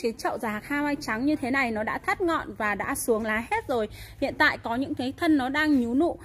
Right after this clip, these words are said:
và có những cái thân thì nó chỉ là đang sưng mắt thôi. Tại vì là cái lô này thì nhà vườn người ta không kích hoa, người ta để cho ra hoa tự nhiên. Hầu hết chậu nào nó cũng lên những cái mầm gốc rồi đây các anh chị thấy ạ. Đấy, chậu nào cũng lên mầm gốc như thế này rồi. À, hoa mai trắng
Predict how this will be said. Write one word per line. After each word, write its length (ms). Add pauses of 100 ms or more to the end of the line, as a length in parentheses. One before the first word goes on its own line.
(160)
và 140
có 180
những 160
cái 80
thân 200
thì 100
nó 160
chỉ 140
là 180
đang 240
sưng 220
mắt 180
thôi. 240
Tại 200
vì 120
là 120
cái 160
lô 220
này 200
thì 100
nhà 140
vườn 160
người 100
ta 120
không 320
kích 220
hoa, 360 (260)
người 100
ta 140
để 200
cho 160
ra 140
hoa 260
tự 160
nhiên. 300 (320)
Hầu 200
hết 220
chậu 160
nào 240
nó 140
cũng 180
lên 240
những 120
cái 140
mầm 240
gốc 200
rồi 100
đây 120
các 60
anh 80
chị 140
thấy 140
ạ. 120 (400)
Đấy, 280 (400)
chậu 160
nào 140
cũng 100
lên 180
mầm 160
gốc 160
như 80
thế 120
này 200
rồi. 140 (420)
À, 160
hoa 100
mai 120
trắng 340